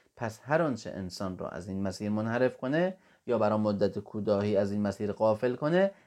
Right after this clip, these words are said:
از نظر قرآن لهوه. لهو الحدیث یعنی سخنان سرگرم کننده و بیهوده. حالا امروزه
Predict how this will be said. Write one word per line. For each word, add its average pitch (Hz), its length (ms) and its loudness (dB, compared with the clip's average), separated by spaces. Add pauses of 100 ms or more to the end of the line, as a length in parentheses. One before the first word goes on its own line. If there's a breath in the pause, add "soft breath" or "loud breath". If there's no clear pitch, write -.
(180 loud breath)
از 113 180 -2
نظر 123 380 2
قرآن 151 400 2
لهوه. 120 440 0 (680 soft breath)
لهو 170 360 2
الحدیث 160 680 2 (180)
یعنی 117 160 -6
سخنان 120 600 -2
سرگرم 98 600 0
کننده 101 380 -2
و 139 100 2
بیهوده. 90 500 -6 (500)
حالا 117 240 0
امروزه 120 640 2